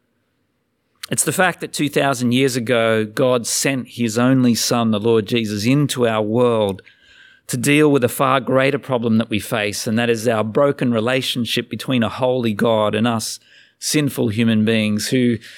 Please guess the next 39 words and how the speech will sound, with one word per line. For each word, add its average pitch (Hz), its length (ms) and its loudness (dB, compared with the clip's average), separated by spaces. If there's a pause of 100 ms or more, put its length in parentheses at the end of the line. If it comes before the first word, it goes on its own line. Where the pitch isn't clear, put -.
(200)
want 185 240 2
to 180 60 0
sit 170 400 0
on 143 300 0
the 123 60 2
throne. 117 720 0
<laughs> - 380 -14
We 170 60 2
want 170 140 2
to 160 60 -2
push 151 280 -2
God 143 320 0
off 139 260 0
it 123 140 2
and 117 100 0
just 113 160 -2
run 127 380 0
our 131 200 -2
life 127 360 0
our 117 200 -2
own 123 300 0
way 104 320 -2 (880)
and 139 140 -2
ignore 160 560 2
his 151 260 0
involvement 135 580 2
at 113 100 2
all. 98 480 4 (600)
We 135 80 -4
don't 156 180 0
want 165 140 -2
to 170 40 0
submit 160 500 -2
to 151 100 0
his 127 240 0
rule 139 420 4
as 113 180 0
our 120 440 2 (120)
rightful 123 800 0